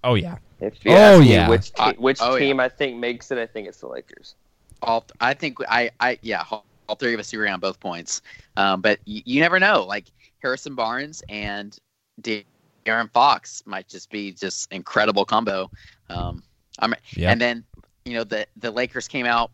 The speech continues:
Speaker 3: The, so there was two things that could have happened tonight against the Celtics. The young Lakers could have came out and just not tried 'cause they're pissed off that they were in trade rumors,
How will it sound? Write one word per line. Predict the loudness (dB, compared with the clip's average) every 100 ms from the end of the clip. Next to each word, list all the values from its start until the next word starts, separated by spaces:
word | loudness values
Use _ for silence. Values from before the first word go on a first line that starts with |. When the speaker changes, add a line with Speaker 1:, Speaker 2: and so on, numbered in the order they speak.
| _
Speaker 3:
The, | -8 -8 _ -20 -8
so | -4
there | 0 -2
was | -4 -8
two | -8 -6
things | -4 -4
that | -6
could | -8 -2
have |
happened | -2 -2 -8
tonight | -6 -6 -6
against | -12 -14 -14
the |
Celtics. | -8 -8 -8 -14 -16 -16 _ _ _ _
The | -6
young | -2 0
Lakers | 0 0 -4 -6
could | -8
have | -8
came | -10 -6
out | -4 -6
and | -8
just | -16 -8
not | -8 -8
tried | -4 -2 -2 -6 _ _
'cause | -10 -4
they're | -4
pissed | -6 -12 -4
off | -2 -2
that | -4
they | -6
were |
in | -6 -8 -12
trade | -6 -4 -4
rumors, | -6 -12 -16 -20